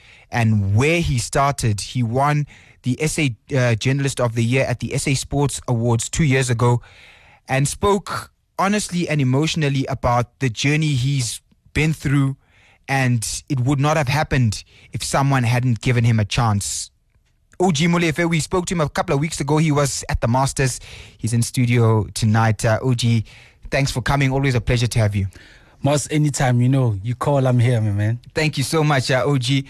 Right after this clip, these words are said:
Speaker 1: I mean, for, for me, your story, um, is one that we can learn so much from. We, as you would know, get a lot of young people approaching us. They wanna get into this business, not quite sure how,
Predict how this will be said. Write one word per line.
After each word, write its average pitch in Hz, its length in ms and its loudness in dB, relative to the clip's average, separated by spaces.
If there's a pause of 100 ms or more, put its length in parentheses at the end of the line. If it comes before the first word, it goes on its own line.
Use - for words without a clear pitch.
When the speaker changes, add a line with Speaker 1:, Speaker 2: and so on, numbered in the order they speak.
(420)
Speaker 1:
I 247 60 -2
mean, 285 220 -2
for, 233 200 -2
for 233 160 0
me, 262 240 2
your 208 180 2
story, 185 720 0
um, 147 320 0
is 151 160 -2
one 147 300 2
that 139 260 -2 (160)
we 143 160 -2
can 135 240 0
learn 147 140 0
so 147 180 0
much 131 220 0
from. 120 280 0
We, 160 460 0
as 135 200 0
you 147 100 0
would 127 200 -2
know, 127 300 2 (340)
get 139 160 0
a 135 80 2
lot 147 160 2
of 139 80 0
young 135 240 2
people 135 460 0
approaching 139 480 0
us. 127 240 0
They 127 80 0
wanna 123 260 0
get 123 220 0
into 123 240 -2
this 117 160 -4
business, 117 560 0
not 131 240 -2
quite 117 240 0
sure 120 260 2
how, 113 480 0